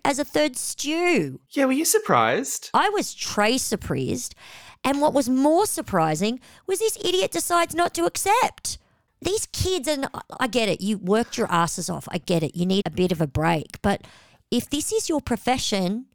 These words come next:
Speaker 1: and someone offers you a gig, why would you go, "I wanna go home"?
Speaker 2: Mm-hmm. And she's like, "I need to take a year off."
Speaker 1: A year.
Speaker 2: It's like, "A year off? You worked for five weeks." <laughs>
Speaker 1: They worked their asses off. They slept for four hours a night for five, six weeks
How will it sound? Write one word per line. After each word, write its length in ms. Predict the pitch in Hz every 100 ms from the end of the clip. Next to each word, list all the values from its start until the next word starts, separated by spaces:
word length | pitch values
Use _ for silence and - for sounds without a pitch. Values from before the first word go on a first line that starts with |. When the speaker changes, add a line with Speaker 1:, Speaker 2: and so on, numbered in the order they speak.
| _
Speaker 1:
and 160 | - 202
someone 340 | - 247 302 277
offers 360 | - 285 277 208
you 120 | 220
a 40 | 185
gig, 540 | - 277 226 190 - - - -
why 240 | 208 240 311
would 240 | 330 285
you 60 | 311
go, 180 | 277
"I 120 | 254 247
wanna 200 | 240 240
go 160 | 247
home"? 520 | 226 254 285 156 110 - _ -
Speaker 2:
Mm-hmm. 500 | 123 127 110 120 127 147
And 220 | 143 139 - -
she's 200 | - 156
like, 100 | 143
"I 60 | 147
need 100 | 143
to 80 |
take 180 | 139 135
a 60 | 113
year 320 | 107 113 104
off." 140 | 82
Speaker 1:
A 40 | -
year. 640 | 226 254 277 277 202 143
Speaker 2:
It's 140 | 151
like, 180 | - -
"A 80 | 113
year 340 | 85 143 147
off? 240 | 85 - - -
You 100 | 123
worked 200 | 151 190
for 100 | 113
five 240 | - 98 120
weeks." 480 | 185 - - - - -
<laughs> 80 | 320 - - _
Speaker 1:
They 160 | 262 359
worked 300 | 415 480 -
their 160 | 202
asses 340 | 175 180 - -
off. 240 | - -
They 280 | 214 233 247
slept 460 | - - 262 269 -
for 100 | 208
four 360 | - 208 196
hours 260 | 185 175 165
a 80 | 156
night 420 | 156 170 143 - - -
for 120 | - 180
five, 280 | 202 185
six 300 | - 170 -
weeks 340 | 175 165 143